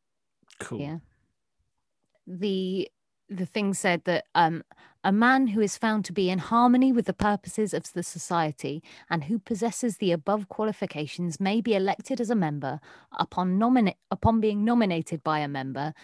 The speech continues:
Speaker 2: director, or officer, or upon written application to the president or secretary.
Speaker 1: Okay.
Speaker 2: Such members shall be elected upon finding the board of directors that he possesses the necessary qualifications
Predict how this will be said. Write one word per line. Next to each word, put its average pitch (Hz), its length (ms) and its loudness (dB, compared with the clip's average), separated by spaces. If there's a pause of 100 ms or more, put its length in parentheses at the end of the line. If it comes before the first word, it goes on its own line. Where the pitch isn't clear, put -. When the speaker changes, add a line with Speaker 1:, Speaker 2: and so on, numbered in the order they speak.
(140)
Speaker 2:
director, 175 600 0 (160)
or 214 220 0
officer, 170 540 -4 (380)
or 202 160 0
upon 190 400 -6
written 247 400 -2
application 190 640 -4
to 165 100 -8
the 160 80 -6
president 160 480 -6
or 156 80 -10
secretary. - 540 -14 (440)
Speaker 1:
Okay. 90 220 -16 (600)
Speaker 2:
Such - 380 -8
members 190 500 0
shall 262 260 2
be 226 120 0
elected 180 320 -2
upon 170 220 -6
finding 170 340 -2
the 160 60 -6
board 202 200 -6
of 196 60 -4
directors 165 440 -4
that - 80 -12
he 143 60 -12
possesses 151 340 -10
the 147 120 -12
necessary 143 640 -10 (480)
qualifications 139 840 -12